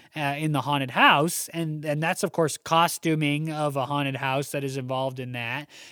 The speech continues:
And then, I mean, we can't go with, and talk about strange scenes and scene shifts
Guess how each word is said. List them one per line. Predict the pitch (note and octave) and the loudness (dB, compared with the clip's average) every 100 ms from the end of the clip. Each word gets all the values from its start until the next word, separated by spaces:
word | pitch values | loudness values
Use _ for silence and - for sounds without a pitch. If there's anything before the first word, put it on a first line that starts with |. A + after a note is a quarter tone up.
| - | -4
And | F#3 A3 | 0 4
then, | F4+ G4+ D4+ F3+ | 6 6 2 0
I | F#3 | 2
mean, | G#3+ F#3+ | 4 2
we | F#3 | 0
can't | - E4+ D4 | 4 6 6
go | F#3 G3 F3 | 6 6 6
with, | D#3+ E3 - | 2 -4 -4
and | F3 D#3+ | -4 2
talk | G#3+ G#3+ | 2 4
about | F3 D3+ | 2 0
strange | - G3+ G3+ E3 | 2 4 4 0
scenes | - A3 G#3+ F3+ | 0 2 2 0
and | E3+ D3+ | -2 -4
scene | - A#3 A#3 | -2 -2 0
shifts | F3 | 0